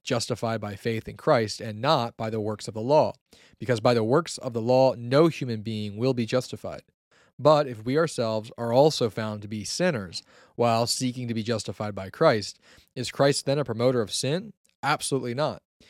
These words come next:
If I rebuild those things that I tore down, I show myself to be a lawbreaker. For those, for through the law I died to the law,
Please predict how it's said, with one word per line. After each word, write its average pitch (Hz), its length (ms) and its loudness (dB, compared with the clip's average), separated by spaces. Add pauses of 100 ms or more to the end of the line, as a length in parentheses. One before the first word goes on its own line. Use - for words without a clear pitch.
(240)
If 120 120 -6
I 127 100 6
rebuild 151 680 4
those 135 280 4
things 113 360 -2
that 107 60 -4
I 123 140 2
tore 131 240 -2
down, 98 400 -4
I 117 120 -6
show 151 220 4
myself 139 460 2
to - 80 -10
be 120 80 -2
a 120 100 4
lawbreaker. 110 680 -2 (380)
For 120 120 -2
those, 143 500 6 (140)
for 165 200 8
through 170 360 0
the 156 100 2
law 107 400 -2
I 113 100 -6
died 123 500 0
to 135 100 -2
the 117 120 0
law, 90 280 -8